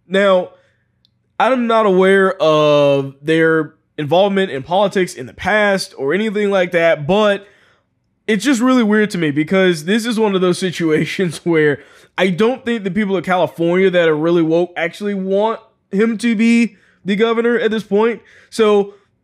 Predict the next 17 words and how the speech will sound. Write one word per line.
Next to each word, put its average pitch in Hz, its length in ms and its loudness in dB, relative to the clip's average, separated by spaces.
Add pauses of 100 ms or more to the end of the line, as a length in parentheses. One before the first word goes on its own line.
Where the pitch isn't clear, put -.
(400)
on 233 300 2
the, 208 180 2
the 196 120 0
funniest 285 360 0
thing 220 100 0
about 170 240 0
this 156 160 0
is 160 140 -6
really 208 220 2
the 190 80 2
fact 165 260 -2
that 160 180 -4
this 196 220 0
would 190 160 -2
be 190 160 0
the 180 120 0
first 180 400 -2